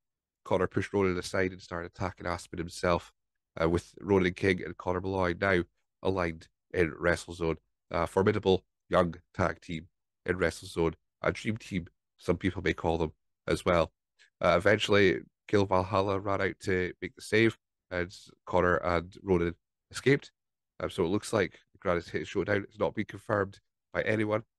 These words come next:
uh, at WrestleZone, but it looks like we're gonna see Skull Brawl, uh, make their, their, uh, debut officially for WrestleZone, with Gil Valhalla and Asp-, Lost by Aspen, uh, taking on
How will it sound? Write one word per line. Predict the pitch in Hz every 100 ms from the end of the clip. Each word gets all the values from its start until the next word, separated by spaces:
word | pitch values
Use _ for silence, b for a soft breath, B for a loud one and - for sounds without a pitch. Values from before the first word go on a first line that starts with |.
| -
uh, | 92
at | 87
WrestleZone, | 92 101 104 104 104 104
but | 82
it |
looks | 87 95 -
like | 87 -
we're |
gonna | 98 90
see | -
Skull | 90 - 92
Brawl, | 98 95 90 - b b _
uh, | 85 82
make | 98 82 -
their, | 98 87 85 -
their, | 87 82 82 - _ _ _ _ -
uh, | 90 85 - _ _ - -
debut | 98 87 110 98 90 _ _
officially | - 117 90 82 - _ _ _ _
for | - 95
WrestleZone, | 90 - 87 85 85 - _ -
with | -
Gil | - 92
Valhalla | 87 87 85 87 90 87 78
and | 90
Asp-, | 85 87 - -
Lost | 95 -
by | 87
Aspen, | 87 87 82 82 b b b -
uh, | 85
taking | - 87 -
on | 85 82